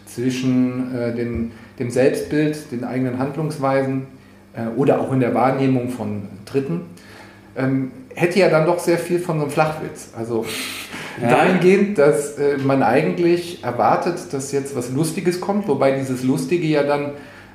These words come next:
Speaker 1: einen noch in der Sicherheit wiegen könnte, man könnte darüber lachen. Aber was, <laughs> was dabei vorgeführt wird, ist eigentlich die Pointenlosigkeit auch des Lachens selbst,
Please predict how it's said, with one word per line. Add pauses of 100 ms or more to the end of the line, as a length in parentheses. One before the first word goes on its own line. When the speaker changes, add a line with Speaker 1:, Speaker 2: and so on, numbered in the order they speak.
(140)
Speaker 1:
einen
noch
in
der
Sicherheit
wiegen
könnte,
man
könnte
darüber
lachen. (680)
Aber
was, (400)
<laughs>
was
dabei
vorgeführt
wird,
ist
eigentlich
die
Pointenlosigkeit
auch
des
Lachens
selbst,